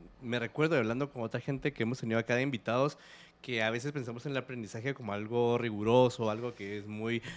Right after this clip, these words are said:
muy rígido, pero en realidad cuando vamos a la experiencia cotidiana nos damos cuenta que estamos constantemente aprendiendo. Y, o sea, desde niños tenemos esa curiosidad por aprender cómo funcionan las cosas,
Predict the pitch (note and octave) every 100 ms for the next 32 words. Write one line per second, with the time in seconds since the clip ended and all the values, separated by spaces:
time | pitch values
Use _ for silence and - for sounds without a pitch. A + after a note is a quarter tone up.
0 | - - C#3+ C#3+ D#3+ G3+ G#3 F3 C#3 A#2+
1 | B2 B2+ E3+ B2 B2 D3+ D#3 D#3 D#3 -
2 | A2 A2+ B2+ D#3 E3 A#2+ A2 C3 D3 G#2
3 | G#2+ A#2 B2+ C#3+ C#3+ - - - B2+ D3
4 | D#3 D3 B2 C#3 C3+ C#3 C3+ D3+ D3 G#2+
5 | G2+ A#2 A#2+ F2+ F2 - - - - B2
6 | A#2+ A#2 A2+ A2 F#2 - A2 G#2+ G#2 A#2
7 | A#2 A#2+ B2 D#3+ F#3+ F#3+ F#3+ F#3 C#3 B2
8 | C3 C#3 E3 F3 E3+ F3 C3 A#2 C3 E3
9 | D#3 A#2+ A#2+ B2 C#3 C#3 B2 A#2 B2 A2
10 | - D3 D3+ D3+ D3